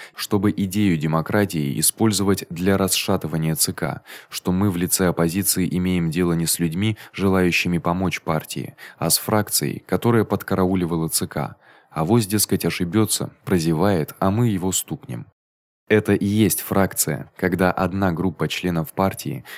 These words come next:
поджидает центральные учреждения партии у переулочка, чтобы сыграть либо на неурожае, либо на падении червонца,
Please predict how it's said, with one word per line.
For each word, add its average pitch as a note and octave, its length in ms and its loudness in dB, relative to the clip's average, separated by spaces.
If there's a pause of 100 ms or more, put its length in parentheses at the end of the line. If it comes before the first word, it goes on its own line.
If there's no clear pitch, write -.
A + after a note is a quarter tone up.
(120)
поджидает G2 580 2
центральные G2 640 0
учреждения D#2+ 760 -2
партии E2+ 500 -2
у E2 120 -4
переулочка, E2+ 840 -2 (240)
чтобы G2+ 300 -2
сыграть G2 440 2
либо F#2 220 0
на E2+ 100 0
неурожае, E2 840 0 (200)
либо G2+ 240 2
на F#2 120 2
падении F2 440 0
червонца, F2 720 -2